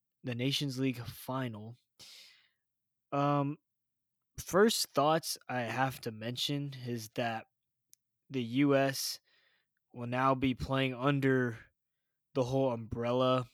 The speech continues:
that Greg Berhalter is officially gonna be back soon.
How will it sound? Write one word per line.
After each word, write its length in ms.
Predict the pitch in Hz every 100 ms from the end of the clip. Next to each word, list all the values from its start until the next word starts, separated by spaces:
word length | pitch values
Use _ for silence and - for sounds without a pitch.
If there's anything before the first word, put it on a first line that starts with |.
| _ _ _ _ -
that 460 | 123 120 113 110 - _ _ _ _ _ _ - _ _ _ _ _
Greg 360 | 135 131 117
Berhalter 720 | 117 123 123 127 127 - 135 120
is 120 | 117
officially 500 | 113 135 117 131 123
gonna 160 | 120 110
be 100 | 110 104
back 340 | 110 113 113
soon. 480 | - - 135 135 139